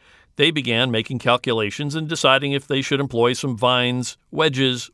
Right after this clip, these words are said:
or perhaps a lever to move the rock. Soon there were others who decided that this was going to be a long endeavor and felt that perhaps they should gather some food for the team. Then came the accountant cavemen,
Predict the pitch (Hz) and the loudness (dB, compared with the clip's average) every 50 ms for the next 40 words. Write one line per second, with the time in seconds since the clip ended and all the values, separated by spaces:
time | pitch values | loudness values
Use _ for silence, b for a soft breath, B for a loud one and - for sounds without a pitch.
0 | - - 143 139 156 147 139 135 127 123 - - 156 156 175 180 151 113 104 85 | -2 0 0 0 2 0 2 2 0 0 0 -4 -4 -2 0 0 0 0 -2 -8
1 | _ - - 117 117 117 113 104 107 113 107 110 104 95 - - _ - _ _ | _ -6 -4 -2 -2 -2 -2 -2 -2 -2 0 0 0 0 -2 -8 _ -20 _ _
2 | _ _ _ _ _ _ _ _ _ _ B B B B B B B B B B | _ _ _ _ _ _ _ _ _ _ B B B B B B B B B B
3 | B - 214 226 247 254 233 220 214 214 208 151 139 131 139 151 143 - 160 151 | B 0 2 2 4 4 4 6 6 4 6 4 2 2 2 0 -2 -2 -4 -6
4 | 151 147 - 143 117 113 110 131 139 - 123 117 117 - 151 139 - - - - | -4 -2 2 2 4 4 2 0 -2 -4 -6 -8 -6 -6 -6 -6 -6 -8 -6 -2
5 | 120 117 123 120 - 135 156 170 180 185 208 247 269 233 165 131 117 104 110 101 | -2 -2 -2 -2 -4 -4 -4 -2 -2 0 2 2 2 2 2 2 0 0 0 0
6 | 92 - - - _ _ _ _ - 147 151 147 - 123 113 120 - 160 170 - | -2 -2 -8 -16 _ _ _ _ -12 -12 -8 -2 0 0 0 0 -2 -6 -6 -4
7 | 147 131 117 107 110 - - - 113 117 - - 147 131 117 107 107 110 131 127 | -2 2 2 2 2 0 -2 -6 -6 -6 -4 -6 -6 -2 0 0 0 0 -2 -6
8 | - 160 143 - - 233 226 175 135 117 - - 156 147 143 - - 196 175 135 | -6 -8 -8 -6 -2 0 0 0 0 0 -4 -8 -8 -8 -8 -6 -4 -4 -4 -4
9 | 107 - - - _ _ _ _ _ b b b b b b b b b b b | -6 -8 -14 -20 _ _ _ _ _ b b b b b b b b b b b
10 | b b b b b b b - 233 285 302 - 240 226 226 214 202 208 202 185 | b b b b b b b 0 0 2 2 2 2 2 2 2 0 0 0 -2
11 | - - 190 175 156 127 135 135 - - 131 117 110 95 104 104 95 90 - | -2 0 0 0 0 -2 -8 -10 -4 -2 0 0 0 -2 -4 -8 -8 -8 -10